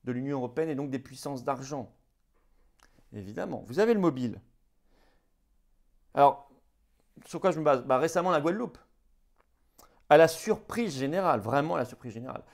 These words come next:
le ministre des Outre-mer, Sébastien Lecornu, on va revenir sur lui, hein, vous allez voir qu'il a un rôle stratégique dans la Macronie, je vais vous expliquer. Euh, Sébastien Lecornu répond actuellement à la grève générale qui a été déclenchée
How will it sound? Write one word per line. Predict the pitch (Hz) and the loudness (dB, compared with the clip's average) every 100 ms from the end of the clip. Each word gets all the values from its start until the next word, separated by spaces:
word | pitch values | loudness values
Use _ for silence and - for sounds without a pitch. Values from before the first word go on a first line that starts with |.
| - - - | -20 -18 -4
le | 131 | -2
ministre | 135 185 202 196 - - - - | 0 2 2 0 -4 -10 -16 -6
des | 123 143 | -4 -4
Outre-mer, | 151 160 143 143 127 - _ _ _ _ _ | -6 -4 0 0 -2 -6 _ _ _ _ _
Sébastien | - 156 143 - - 131 | -6 0 0 0 -2 -4
Lecornu, | 113 165 202 | -2 -2 0
on | 214 | 4
va | 165 | 4
revenir | 170 165 139 | 4 0 -4
sur | 127 | -4
lui, | 104 98 | -6 -4
hein, | 110 | -4
vous | 117 | -2
allez | |
voir | 117 131 | -2 -2
qu'il | 131 | -4
a | 110 | -2
un | |
rôle | 123 127 | 0 -2
stratégique | - 143 135 120 131 - 113 | -4 -6 -6 -6 -8 -14 -8
dans | 107 | -2
la | 107 | 0
Macronie, | 104 110 - 117 101 85 | 0 -2 -4 -6 -6 -10
je | - | -16
vais | 104 | -14
vous | 101 | -14
expliquer. | - - - - _ _ _ _ - | -16 -20 -20 -20 _ _ _ _ -6
Euh, | 113 113 | -6 -6
Sébastien | - 180 156 147 160 | -4 2 2 2 -2
Lecornu | 127 113 127 147 202 - - _ | -2 -2 -2 -2 -6 -10 -20 _
répond | 123 170 190 - 160 202 - _ _ - | 0 2 2 2 -2 -2 -10 _ _ -14
actuellement | 110 147 139 151 | -10 -4 -2 0
à | 120 | 0
la | 107 | 2
grève | 120 143 | 2 2
générale | 123 131 123 117 | 2 0 0 -2
qui | |
a | 104 | -4
été | 107 | -6
déclenchée | 107 107 113 - 127 | -8 -10 -12 -10 -12